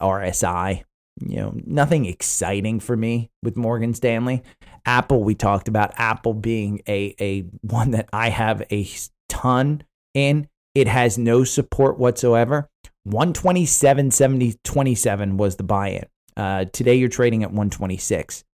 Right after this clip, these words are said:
I, it just never had confirmation. Uh, it got you out of the first trade at one twenty-eight, um, and got you back in at one twenty-seven. So it, it's clearly on its way down. The R S I from a four-hour standpoint is at thirty-five.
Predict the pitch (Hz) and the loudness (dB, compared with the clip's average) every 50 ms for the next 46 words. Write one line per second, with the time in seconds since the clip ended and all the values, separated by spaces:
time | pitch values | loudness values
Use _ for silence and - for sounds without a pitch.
0 | _ _ - 95 98 - _ - - 120 117 - _ - - 156 147 - - 123 | _ _ -8 -8 -8 -8 _ -10 -8 -6 -6 -8 _ -4 -2 -2 0 0 0 0
1 | 107 107 110 107 113 135 131 120 - - - 113 110 104 95 95 107 110 - - | 2 2 2 2 4 4 2 2 2 0 -2 -2 0 0 0 0 -2 -4 -6 -12
2 | - _ _ _ - - 117 107 101 - 120 113 110 120 143 143 135 - - - | -20 _ _ _ -6 -4 -2 -2 -2 -2 -2 -2 0 0 0 0 -2 -4 -6 -8
3 | - - _ _ _ _ _ - 92 92 92 90 - - _ - 131 123 123 - | -10 -14 _ _ _ _ _ -4 -2 0 0 -2 -2 -4 _ -2 0 0 0 0
4 | - 131 131 127 - - 139 127 - - 120 147 175 196 202 185 180 160 - 170 | 2 2 2 2 2 0 -2 0 0 2 4 4 6 4 2 2 0 0 2 4
5 | 170 175 165 - - 139 127 117 - - 113 123 127 127 - - 135 131 117 113 | 4 4 4 2 4 4 4 4 2 0 0 0 2 2 0 0 0 0 2 2
6 | 110 120 127 120 101 95 104 - _ _ _ _ _ _ _ - - - 107 101 | 2 4 4 2 2 -2 -6 -10 _ _ _ _ _ _ _ -10 -6 -4 -2 -2
7 | 98 101 104 - 110 117 107 - 131 123 - 143 113 101 123 120 131 127 - 131 | -2 -2 -4 -4 -4 -2 2 2 2 2 2 0 0 2 2 2 2 2 2 0
8 | 117 113 107 - 117 117 113 107 - - 117 107 101 90 - - - 73 71 73 | 0 0 0 -2 -2 -2 -2 -2 -2 -4 -4 -4 -4 -6 -6 -8 -8 -8 -10 -16
9 | - - _ _ _ _ _ _ - - - 101 92 95 92 92 90 85 - 113 | -18 -20 _ _ _ _ _ _ -18 -10 -6 -4 -2 0 0 0 -2 -2 0 0
10 | 127 123 - - - - - _ _ _ _ - - 143 139 - - - - - | 0 0 -2 -4 -10 -12 -16 _ _ _ _ -6 -2 -2 -2 -2 -2 -6 -6 -2
11 | 143 156 170 170 170 165 160 143 135 127 120 117 117 110 - - 127 117 113 101 | 2 4 6 6 8 8 8 8 6 6 4 4 2 0 0 2 2 2 2 2
12 | 101 113 113 113 113 113 110 110 113 110 117 117 117 117 107 - - 117 110 113 | 2 0 0 0 0 0 0 0 0 0 2 2 2 2 2 2 2 2 2 2
13 | 113 113 113 101 - - 110 110 110 104 101 - - 147 147 147 139 139 135 135 | 2 2 2 0 0 0 0 2 2 2 0 0 2 4 6 6 6 6 6 4
14 | 131 - 143 139 127 123 - - 131 123 117 113 101 - 110 104 - - 123 120 | 2 0 0 0 0 0 0 -2 -2 0 0 0 0 -2 -2 -4 -2 0 0 2
15 | 123 120 113 104 - 113 107 107 107 107 104 - | 2 2 0 -2 -2 0 0 0 0 0 -2 -2